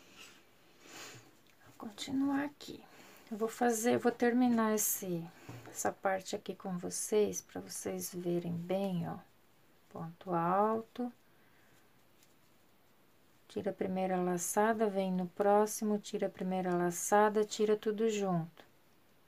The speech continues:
Ponto alto. Picô. Pi-,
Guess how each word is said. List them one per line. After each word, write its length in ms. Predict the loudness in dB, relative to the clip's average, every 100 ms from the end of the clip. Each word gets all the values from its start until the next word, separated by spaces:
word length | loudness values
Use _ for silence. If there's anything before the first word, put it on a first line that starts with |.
| _ _ -10
Ponto 440 | -6 -6 -4 2
alto. 480 | 4 2 -4 _ -20 _ _ _ _ _ _ _ _ _ -20 _ _ _ _
Picô. 520 | -10 -10 -4 0 0 -2 _ _ _ _ _ _ _ _ _ _ _ _ _ _ _ _ _ _ _ _ _ -20 _ _ _ _ _ _ _ _ _ _ _ _ _ _ _ _ _ _ _ -20 _ _ _ _ _ _ _
Pi-, 280 | -18 -16